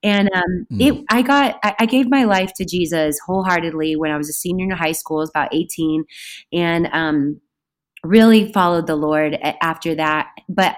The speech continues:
Speaker 1: I, I had to go through a lot of, um, inner healing and counseling. I, I mean, I did years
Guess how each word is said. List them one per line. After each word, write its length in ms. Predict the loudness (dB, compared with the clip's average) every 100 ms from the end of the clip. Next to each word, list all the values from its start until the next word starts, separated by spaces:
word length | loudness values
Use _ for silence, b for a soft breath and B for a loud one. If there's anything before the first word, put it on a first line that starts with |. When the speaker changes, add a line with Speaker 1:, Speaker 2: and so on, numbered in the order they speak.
| -4
Speaker 1:
I, 340 | -2 -2 -4 B B B 0
I 60 |
had 100 | 4
to 60 | 4
go 180 | 4 0
through 140 | 0
a 20 |
lot 260 | 2 2 2
of, 140 | 0
um, 260 | -2 -2 0
inner 180 | 0 -2
healing 500 | 0 2 2 2 0
and 160 | 0 -2
counseling. 600 | -2 0 0 0 -2 0
I, 100 | 0
I 40 |
mean, 100 | 0
I 60 | -2
did 180 | -2 -4
years 560 | 0 2 2 -2 -6